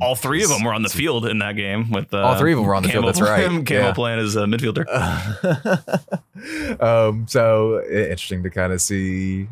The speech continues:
Speaker 2: that. There were a whole lot of other factors, like
Speaker 1: Yeah,
Speaker 2: midfielders
Speaker 1: yeah.
Speaker 2: being out and everything like that. But, uh, it is something to, to kinda look at and go, "Huh, interesting. Interesting." Uh, as far as the pairing yesterday, I thought Campbell looked very comfortable with Alan Franco next to him.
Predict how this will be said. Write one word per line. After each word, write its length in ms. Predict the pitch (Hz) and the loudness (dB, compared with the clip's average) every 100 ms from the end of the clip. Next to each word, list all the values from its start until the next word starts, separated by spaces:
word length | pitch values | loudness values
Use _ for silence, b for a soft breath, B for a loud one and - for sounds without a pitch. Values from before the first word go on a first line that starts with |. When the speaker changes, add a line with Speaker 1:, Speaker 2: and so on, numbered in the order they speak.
| 131 | -12
Speaker 2:
that. 380 | 87 95 101 95 | -4 0 0 0
There 120 | 87 | 0
were 100 | 80 | -2
a 40 | 73 | 0
whole 140 | 80 | 0
lot 160 | 76 76 | 0 -2
of 80 | 76 | -4
other 120 | 73 | -4
factors, 560 | 82 76 - 76 80 | -4 -4 -6 -10 -8
like 140 | - 90 | -6 -4
Speaker 1:
Yeah, 200 | 92 - | -4 -2
Speaker 2:
midfielders 400 | 92 85 82 80 | -4 -4 -2 -2
Speaker 1:
yeah. 140 | 78 78 | -2 -8
Speaker 2:
being 140 | 78 | -8
out 380 | 78 80 76 65 | -4 -2 -2 -4
and 80 | 71 | -8
everything 300 | 73 - - | -12 -12 -12
like 180 | - - | -12 -8
that. 320 | - - 64 - | -6 -4 -6 -8
But, 180 | 80 80 | -8 -6
uh, 180 | 80 76 | -6 -4
it 160 | 73 82 | -4 -4
is 180 | 82 87 | -6 -8
something 360 | 85 - 82 85 | -8 -10 -12 -6
to, 200 | 87 90 | -6 -6
to 120 | - | -4
kinda 220 | 98 101 | -2 0
look 160 | 127 127 | 0 0
at 100 | 107 | 0
and 80 | |
go, 160 | 98 113 | 2 0
"Huh, 320 | - 415 131 - _ B B B - | 2 2 0 0 _ B B B -2
interesting. 540 | 170 147 - 95 80 _ _ _ _ _ _ _ - | -2 0 -2 -2 -4 _ _ _ _ _ _ _ -4
Interesting." 540 | 120 117 101 - 82 90 _ _ | -2 -2 -4 -4 -6 -8 _ _
Uh, 340 | - 104 101 104 | 0 2 4 4
as 100 | 104 | 2
far 120 | 143 | 2
as 60 | 147 | 2
the 60 | 120 | 2
pairing 260 | 127 104 | 2 2
yesterday, 540 | 92 95 107 110 113 - | 2 0 2 2 2 -2
I 80 | - | -8
thought 240 | 120 104 | -4 -6
Campbell 640 | - 92 95 98 98 104 - _ _ _ - | -4 -6 -2 -2 -2 -4 -10 _ _ _ -16
looked 140 | 95 | -8
very 140 | 98 87 | -2 -2
comfortable 420 | 147 190 135 147 | -2 -6 -2 -2
with 100 | 151 | 0
Alan 200 | 147 151 | -2 -2
Franco 260 | 160 156 156 | -2 -4 -4
next 220 | 156 - | -6 -4
to 100 | 175 | -2
him. 220 | 175 175 | -2 -4